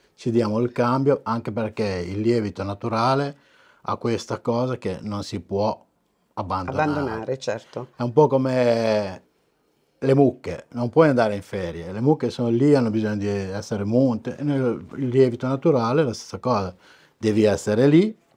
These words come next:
Speaker 1: e lo devi seguire.
Speaker 2: Chi sono i consumatori del panettone?
Speaker 1: Eh, pan dolce sono i liguri,
Speaker 2: Del pan
Speaker 1: sicuramente,
Speaker 2: dolce,
Speaker 1: del
Speaker 2: bravo,
Speaker 1: pan dolce.
Speaker 2: grazie.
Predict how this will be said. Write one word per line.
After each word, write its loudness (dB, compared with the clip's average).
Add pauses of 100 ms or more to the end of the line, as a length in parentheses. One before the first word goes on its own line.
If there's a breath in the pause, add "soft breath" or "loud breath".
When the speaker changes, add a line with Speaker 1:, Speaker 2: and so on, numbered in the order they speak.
Speaker 1:
e -8
lo -2
devi -4
seguire. -8
Speaker 2:
Chi -4
sono -4
i -10
consumatori -8
del -6
panettone? -8
Speaker 1:
Eh, 4
pan 6
dolce 6
sono 4
i 4
liguri, 6
Speaker 2:
Del -2
pan -10
Speaker 1:
sicuramente, 2
Speaker 2:
dolce, -4
Speaker 1:
del 4
Speaker 2:
bravo, 2
Speaker 1:
pan 2
dolce. 2
Speaker 2:
grazie. -10